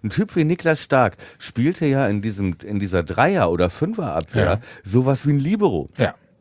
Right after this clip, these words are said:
Speaker 1: Ne?
Speaker 2: Genau.
Speaker 1: Ist ja im Prinzip ein klassischer Libero
Speaker 2: Ja.
Speaker 1: aus den neunzigern, der jetzt nicht mehr so heißen darf. Aber im Prinzip ist es das. Er geht dahin, wo jemand fehlt, er doppelt,
Speaker 2: Ja.
Speaker 1: er, ne?
Speaker 2: Genau.
Speaker 1: So.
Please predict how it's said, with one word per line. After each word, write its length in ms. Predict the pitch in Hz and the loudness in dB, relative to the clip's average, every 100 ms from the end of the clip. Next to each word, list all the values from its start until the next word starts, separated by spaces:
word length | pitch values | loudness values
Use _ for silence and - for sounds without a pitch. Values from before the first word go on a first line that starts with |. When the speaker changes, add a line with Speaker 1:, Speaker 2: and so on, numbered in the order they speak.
| _ - | _ -4
Speaker 1:
Ne? 220 | 87 139 - | 0 0 0
Speaker 2:
Genau. 100 | 147 | 0
Speaker 1:
Ist 140 | 147 | 2
ja 80 | 175 | 2
im 120 | 139 160 | 0 0
Prinzip 360 | 170 - 202 | -2 -2 -6
ein 80 | 165 | -6
klassischer 600 | - 165 202 - 214 175 | -4 -2 -2 -2 -2 0
Libero 500 | 165 180 180 156 156 | 0 -2 -2 2 2
Speaker 2:
Ja. 60 | 107 | 4
Speaker 1:
aus 160 | 147 - | 0 2
den 140 | 147 | 2
neunzigern, 560 | 131 151 170 156 139 131 | 4 2 0 -2 0 0
der 100 | 127 | 2
jetzt 200 | 120 - | 0 -2
nicht 100 | 131 | -2
mehr 100 | 127 | 2
so 120 | 117 | 4
heißen 300 | 104 113 104 | 4 2 0
darf. 260 | 65 65 - | -4 -6 -6
Aber 380 | 92 98 98 95 - | -2 2 2 0 -4
im 120 | 110 | -10
Prinzip 540 | 113 120 107 - - - _ | -4 -4 -2 -6 -8 -18 _
ist 180 | 151 156 | 4 4
es 120 | 139 | -4
das. 260 | - 73 - - - - | -4 -4 -6 -18 -20 2
Er 180 | 113 117 | 4 4
geht 340 | 117 139 - | 4 0 4
dahin, 600 | 127 156 143 151 165 180 - _ _ _ | 4 4 4 2 0 -6 -12 _ _ _
wo 300 | 104 131 131 - _ | 0 2 2 -2 _
jemand 380 | 98 135 120 113 | 0 4 4 2
fehlt, 420 | - 143 151 - | 0 4 4 2
er 140 | 107 107 | 2 2
doppelt, 600 | 107 156 - 151 151 113 | 4 2 4 2 2 0
Speaker 2:
Ja. 100 | 95 | -2
Speaker 1:
er, 340 | 107 110 113 107 - | 4 4 6 2 0
ne? 300 | 120 208 277 - | 2 2 -2 -4
Speaker 2:
Genau. 180 | 147 98 87 | -2 -2 -4
Speaker 1:
So. 220 | - | 0